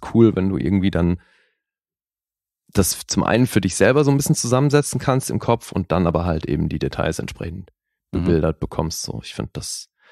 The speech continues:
Speaker 1: wenn's gut geschrieben ist, kann das eben sehr spaßig sein. Und das war's in diesem Fall. Ich mochte den sehr. Das ist echt ein geiler Film, Alter.
Speaker 2: <laughs>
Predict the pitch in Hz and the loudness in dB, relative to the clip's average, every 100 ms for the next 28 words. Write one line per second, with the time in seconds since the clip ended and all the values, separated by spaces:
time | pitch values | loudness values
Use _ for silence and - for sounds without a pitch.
0 | - - 92 - 101 - - 104 104 92 | -14 -4 -2 -2 -6 -6 -6 -4 -2 0
1 | 95 - - 82 80 - - 78 80 82 | -2 -4 -6 -4 -4 -6 -6 -6 -4 -4
2 | - 92 - - - - - - - - | -2 -4 -4 -8 -8 -6 -6 -6 -2 0
3 | 135 82 78 80 - - - _ _ _ | 0 -2 -4 -6 -6 -8 -10 _ _ _
4 | _ _ _ _ _ _ 85 80 - - | _ _ _ _ _ _ -8 -6 -10 -14
5 | - - 107 - 117 110 101 120 - - | -8 0 0 0 0 0 2 2 0 -6
6 | _ _ _ _ _ _ - 117 - 117 | _ _ _ _ _ _ -4 -4 -2 -2
7 | - - - 117 107 - 156 104 76 - | -2 -4 0 2 2 2 0 0 -2 -6
8 | - | -8